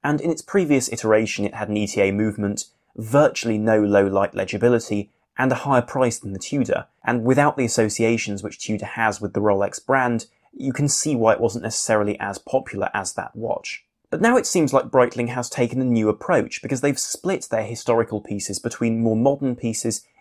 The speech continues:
inspired by the past and full-on historical remakes, giving them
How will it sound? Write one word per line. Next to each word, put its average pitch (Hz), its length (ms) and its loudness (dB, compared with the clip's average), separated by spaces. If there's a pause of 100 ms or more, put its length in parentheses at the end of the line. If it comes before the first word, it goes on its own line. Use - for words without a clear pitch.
inspired 131 580 0
by 135 160 0
the - 80 0
past 139 500 -6 (200)
and 135 160 0
full-on 120 360 2
historical 104 600 -2
remakes, 117 640 -2 (220)
giving 135 240 4
them 127 180 -2